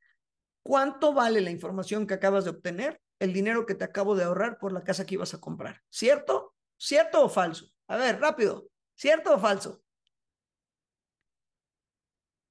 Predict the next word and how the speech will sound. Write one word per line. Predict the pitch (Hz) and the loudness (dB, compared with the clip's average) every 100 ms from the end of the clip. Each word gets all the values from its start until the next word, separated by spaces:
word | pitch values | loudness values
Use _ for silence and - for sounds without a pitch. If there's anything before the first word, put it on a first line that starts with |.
| _ _ _ _ _ _ - _ _ _ _ _ | _ _ _ _ _ _ -20 _ _ _ _ _
Exactamente. | 190 196 185 185 185 - 247 247 - 247 220 233 196 190 - - | -6 -4 -4 -6 -8 -8 -8 -8 -10 -8 -6 -6 -6 -6 -12 -14